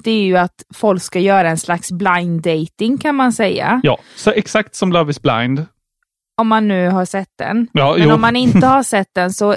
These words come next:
Speaker 1: så är det att man ska göra en slags blind dating där man inte vet vem den andra personen är.
Speaker 2: Mm.
Speaker 1: Och så är det liksom som en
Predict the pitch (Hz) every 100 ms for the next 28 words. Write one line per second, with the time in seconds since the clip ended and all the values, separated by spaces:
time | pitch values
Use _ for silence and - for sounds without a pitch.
0 | - - 220 208 190 185 196 185 208 202
1 | 196 226 220 202 185 - 180 - 202 185
2 | 170 170 165 160 180 190 180 170 170 170
3 | - 196 - 165 170 175 160 - 170 170
4 | 170 170 156 185 - 165 165 160 180 202
5 | 254 - 135 113 - - 190 214 226 202
6 | 180 214 208 - 185 175 170